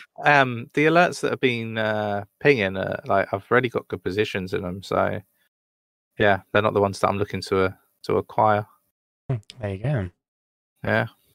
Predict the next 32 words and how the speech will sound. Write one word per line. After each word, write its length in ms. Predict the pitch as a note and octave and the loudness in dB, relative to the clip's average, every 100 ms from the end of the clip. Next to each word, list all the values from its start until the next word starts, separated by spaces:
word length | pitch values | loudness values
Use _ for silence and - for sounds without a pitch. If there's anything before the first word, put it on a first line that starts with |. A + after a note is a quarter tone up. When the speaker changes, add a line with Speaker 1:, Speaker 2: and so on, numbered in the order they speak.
| _ | _
Speaker 1:
It's 100 | - | -4
one 120 | - C#3 | 2 4
of 60 | |
those. 240 | A#2+ A2+ G#2+ | 6 6 6
I've 80 | |
been 180 | A#2+ C3 | 2 2
quite 180 | - A#2+ | 2 0
quiet 300 | - D3 C#3 | 4 6 6
on 160 | G2 G#2+ | 2 -6
the 80 | |
buying 400 | G#2 G#2+ G#2 F#2+ | -2 2 2 2
front 260 | F#2 G#2+ G2+ | -2 -4 -2
at 80 | G#2 | -6
the 60 | |
moment. 340 | G#2+ A2+ B2+ D#3 _ _ _ _ _ _ _ _ _ _ _ _ _ - | -4 -4 -6 -10 _ _ _ _ _ _ _ _ _ _ _ _ _ 0
Speaker 2:
Yeah, 340 | B2+ B2+ B2 - | 2 4 2 2
I, 280 | A#2+ B2 | 6 6
I, 480 | B2 A#2+ B2+ B2 B2+ | 6 4 2 0 -2
I 40 | B2+ | -2
might, 540 | B2+ C3 B2+ B2 A#2+ - _ _ _ _ _ _ _ _ _ _ _ _ _ _ | -2 -2 -2 -4 -8 -12 _ _ _ _ _ _ _ _ _ _ _ _ _ _
might 160 | B2+ - | -10 -4
jump 300 | A2 G#2+ G#2+ | -2 -2 -4
into 240 | G2+ - | -8 -8
a 60 | G#2 | -10
couple 280 | - - G#2 | -10 -8 -8
of 60 | |
things. 320 | - G#2 - | -8 -12 -10
We'll 80 | A2+ | -10
see. 280 | G#2 A2 F#2+ _ _ _ _ _ _ _ | -8 -8 -10 _ _ _ _ _ _ _
We'll 200 | A3+ G3+ | 0 0
see. 160 | D#3 F3+ | 4 6
Speaker 1:
Yeah, 220 | A#2+ A2 | 6 6